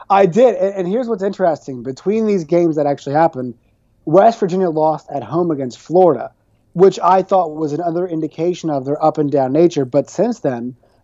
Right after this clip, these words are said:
they've won now three straight games, this being the latest. And what I think they've exhibited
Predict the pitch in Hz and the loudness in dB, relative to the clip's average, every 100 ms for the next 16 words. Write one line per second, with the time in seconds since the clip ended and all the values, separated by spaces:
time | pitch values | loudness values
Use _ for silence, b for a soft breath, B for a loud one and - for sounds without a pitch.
0 | - 170 160 143 160 156 151 143 135 - | 0 4 4 4 4 4 2 0 -2 -4
1 | 139 160 165 170 165 170 156 135 123 131 | -2 0 0 2 2 0 -2 -2 -4 -8
2 | - _ b b 156 175 - 175 160 139 | -12 _ b b 0 0 2 2 2 0
3 | 143 160 139 - 147 147 165 156 262 247 | 0 0 0 -4 -4 0 0 0 0 2
4 | 220 170 143 202 156 131 127 | 2 2 2 0 0 -4 -8